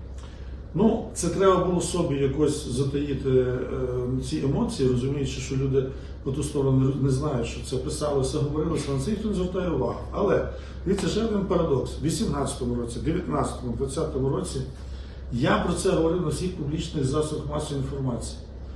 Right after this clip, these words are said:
Скажіть мені, на кінець то тепер і українська держава, і Європа дійшли до економічного, е, цього енергетичного колапсу. Коли треба розуміти, що світ сьогодні міняється настільки, що ти маєш себе оз-, обезпечити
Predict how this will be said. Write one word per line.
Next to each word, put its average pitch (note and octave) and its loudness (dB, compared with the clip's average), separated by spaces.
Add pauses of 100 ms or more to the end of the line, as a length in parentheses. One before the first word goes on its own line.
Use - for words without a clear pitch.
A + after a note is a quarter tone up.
(260)
Скажіть F#3 0
мені, C3+ 0
на D3+ 2 (100)
кінець G3+ 0
то F3+ -6
тепер E3 0
і F3+ -2
українська F3 -2
держава, D3 2
і C#3+ 2
Європа C#3 2
дійшли B2 0
до C3+ 2 (680)
економічного, C#3+ 2 (100)
е, C3+ 4
цього B2 4 (280)
енергетичного C3+ 2
колапсу. B2+ 0 (540)
Коли D3 0
треба C#3 4
розуміти, C3 2
що C#3 2 (220)
світ F3+ -2
сьогодні D3+ 2 (100)
міняється D3+ 0
настільки, C#3 0 (540)
що - -2
ти D3 2
маєш D3+ 2
себе C#3 0
оз-, C3+ 2
обезпечити C#3+ 2